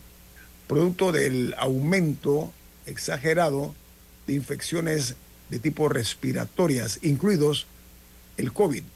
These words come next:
Entonces, entre esta medida, eh, que va, eh, a incluir a funcionarios de salud, al igual que, eh,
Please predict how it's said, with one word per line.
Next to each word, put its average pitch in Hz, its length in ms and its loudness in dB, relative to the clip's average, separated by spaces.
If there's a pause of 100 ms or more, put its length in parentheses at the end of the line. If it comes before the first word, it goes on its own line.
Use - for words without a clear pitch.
(140)
Entonces, 147 680 -2
entre 139 200 -6
esta 175 160 -2
medida, 180 500 2 (800)
eh, 127 640 -4
que - 140 -8
va, 135 760 -4 (100)
eh, 131 320 -8
a 131 100 -2
incluir 175 600 0 (580)
a 127 140 -4
funcionarios 160 680 0
de 185 120 0
salud, 175 380 0 (720)
al 127 140 -8
igual 143 340 -4
que, 147 420 -4
eh, 123 560 -6